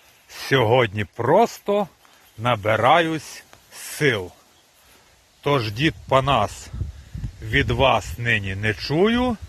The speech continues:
Сьогодні буду я Вуйко Василь. Я приїхав з сім'єю трішки відпочити і заодне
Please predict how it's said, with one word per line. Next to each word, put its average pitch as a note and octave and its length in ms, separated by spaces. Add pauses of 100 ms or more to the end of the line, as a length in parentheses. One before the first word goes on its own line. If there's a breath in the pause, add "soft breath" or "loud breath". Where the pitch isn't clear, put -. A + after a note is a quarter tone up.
(1040 loud breath)
Сьогодні F#3 580
буду E3 380
я E3 320 (400)
Вуйко D3 520
Василь. A#2 500 (1500 soft breath)
Я F3+ 200
приїхав E3+ 580
з - 20
сім'єю D3 640 (220)
трішки F#3 460
відпочити D3+ 840 (1500)
і A#3 220 (1160)
заодне D#3+ 680